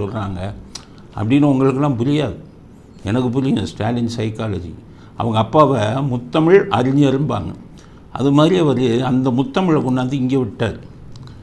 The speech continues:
யாரு? முருகர். அதோட இவங்க எதுகை மோனை, சிலேடை, இதெல்லாம் அவங்க அப்பாவுக்கு எதுகை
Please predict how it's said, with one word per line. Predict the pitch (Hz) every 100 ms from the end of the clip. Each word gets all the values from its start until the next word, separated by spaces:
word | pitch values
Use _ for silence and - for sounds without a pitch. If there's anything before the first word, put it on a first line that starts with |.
| - - -
யாரு? | 104 104 104 104
முருகர். | 135 147 113 - - - - - - - - 139
அதோட | 170 185 160 151 170 143
இவங்க | 160 151 135
எதுகை | 175 196 180 143
மோனை, | 117 104 - - -
சிலேடை, | 165 180 180 135 - 120
இதெல்லாம் | 127 127 123
அவங்க | 117 117
அப்பாவுக்கு | 127 113 98 95 - - - - - 113
எதுகை | 131 151